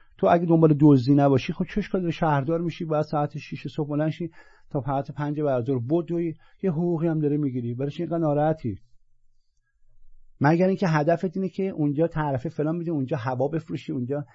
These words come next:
نمی‌دونم فلان کنی، پولای هنگفته، خب بعد یواشاش باید بادیگارد بذاری،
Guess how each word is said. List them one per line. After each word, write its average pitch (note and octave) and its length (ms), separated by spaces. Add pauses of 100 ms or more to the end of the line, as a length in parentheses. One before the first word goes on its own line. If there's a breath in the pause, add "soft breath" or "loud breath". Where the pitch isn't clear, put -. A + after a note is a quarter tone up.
(240 soft breath)
نمی‌دونم C#3 280
فلان C3 380
کنی، E3 200
پولای C3 400
هنگفته، C#3+ 500
خب C3+ 200
بعد D3 160
یواشاش B2 360
باید C#3 160
بادیگارد B2+ 460
بذاری، F3 400